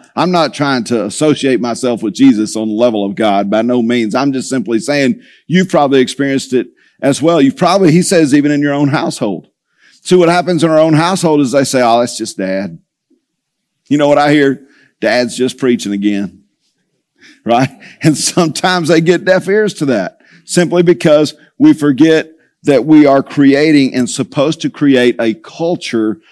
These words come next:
of honor. It's amazing to think that Jesus' earthly ministry could be limited. Think with me for a minute. Isn't that amazing? Here is God of the universe,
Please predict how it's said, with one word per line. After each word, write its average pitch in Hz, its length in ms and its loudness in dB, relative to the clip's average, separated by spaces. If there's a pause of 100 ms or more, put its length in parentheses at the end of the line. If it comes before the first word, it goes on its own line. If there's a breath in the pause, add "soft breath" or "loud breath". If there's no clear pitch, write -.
(220 soft breath)
of 123 180 2
honor. 131 500 -2 (360 soft breath)
It's 127 160 -2
amazing 175 400 2
to 170 80 2
think 185 380 -2
that 151 340 -2 (180 soft breath)
Jesus' 160 720 0
earthly 165 380 0
ministry 156 440 -2
could 123 200 -4
be 123 100 0
limited. 120 480 -6 (600)
Think 185 200 -6
with 185 120 0
me 151 60 0
for 123 140 -4
a 123 60 -2
minute. - 140 -6
Isn't - 100 -4
that 175 160 -4
amazing? 160 500 0 (280 soft breath)
Here 233 200 2
is 165 180 4
God 170 320 0
of 202 100 -2
the 160 120 4
universe, 135 640 0